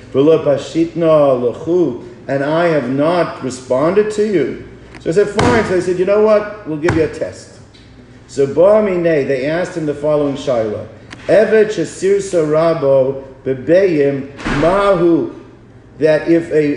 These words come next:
Eved emasculated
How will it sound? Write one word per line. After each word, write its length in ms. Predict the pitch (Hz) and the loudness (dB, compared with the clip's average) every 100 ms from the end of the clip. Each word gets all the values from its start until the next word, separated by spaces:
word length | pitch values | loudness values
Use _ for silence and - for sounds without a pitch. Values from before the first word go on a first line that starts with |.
| - - - | -4 -8 -2
Eved 800 | 185 220 165 139 117 - 143 143 | 0 2 0 -2 -2 -6 -10 -6
emasculated 1300 | 147 160 208 214 - 196 180 165 147 120 107 98 | -2 0 0 0 -2 0 4 4 4 0 -4 -8